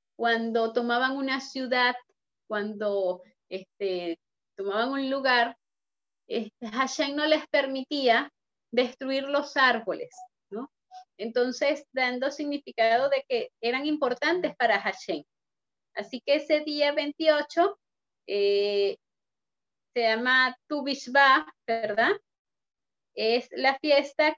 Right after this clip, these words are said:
que nosotros estaremos celebrando y se recomienda, pues, que sean algunas comidas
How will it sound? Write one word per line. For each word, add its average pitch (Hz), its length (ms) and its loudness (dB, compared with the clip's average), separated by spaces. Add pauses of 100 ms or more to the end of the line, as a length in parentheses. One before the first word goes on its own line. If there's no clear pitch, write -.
que 285 200 4
nosotros 285 600 -4
estaremos 247 460 -4
celebrando 302 880 0 (400)
y 269 160 -6
se 330 180 4
recomienda, 359 720 2
pues, 233 220 -4
que 226 120 -4
sean 226 680 0 (100)
algunas 226 540 -2 (1040)
comidas 262 500 0